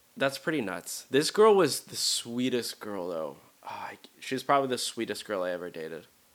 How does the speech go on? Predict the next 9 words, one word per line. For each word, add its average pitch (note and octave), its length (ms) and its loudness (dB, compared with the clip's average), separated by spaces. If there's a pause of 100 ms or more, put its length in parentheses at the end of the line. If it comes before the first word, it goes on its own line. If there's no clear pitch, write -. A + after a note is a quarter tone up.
(180)
S-, - 380 -6
the A#2+ 120 2
nicest, G#2+ 600 -2
probably. C#2+ 440 -8 (600)
She - 240 -4
treated C#3 440 0
me A2 160 -2
so - 600 0
well. E2+ 480 0